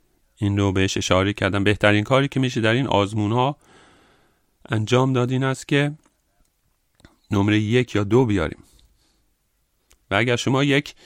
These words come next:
ایماندار راستین باشید هرگز نمره صفر نمیارید. پس این آزمون‌ها رو به خودتون بدید و به زندگیتون تا یقین پیدا کنید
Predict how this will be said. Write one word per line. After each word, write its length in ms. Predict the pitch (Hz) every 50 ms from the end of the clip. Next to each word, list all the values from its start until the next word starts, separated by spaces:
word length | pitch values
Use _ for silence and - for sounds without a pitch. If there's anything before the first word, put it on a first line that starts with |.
| - - - - - _ _ _ _ _ _ _ _ _ _ _
ایماندار 800 | - 120 117 117 117 113 113 110 110 107 107 101 101 104 104 98 - _ _ _ _ _ _ _ _ _ _
راستین 560 | - 101 101 107 107 - - - 147 165 156 147
باشید 340 | 143 127 117 - - 120
هرگز 440 | 113 104 92 92 98 117 120 110 -
نمره 420 | 98 95 92 95 90 90 90 90 85
صفر 520 | - - - - 117 120 123 - - 107
نمیارید. 560 | 107 104 92 87 85 71 64 - - - - - _ _ _ _ _ _ _ _ _ _ _ _ _ _ _ _ _ _ _ _ _ _ _ _ _ _ - _ -
پس 260 | 95 92 - - - - _ _ _ _ _
این 120 | - 170 147
آزمون‌ها 500 | 147 120 120 113 117 117 113 127 131 120
رو 60 | 117
به 100 | 104 104
خودتون 440 | - - 117 113 113 110 110 107 104
بدید 280 | 101 110 117 120 127
و 60 | 104 95
به 100 | 98 92
زندگیتون 540 | 90 101 95 92 90 92 107 - - 113
تا 140 | 113 - 123
یقین 540 | 117 107 120 143 131 120 - 175 233 220 151
پیدا 340 | 110 - 90 82 76 73 69
کنید 320 | - - 62 - - -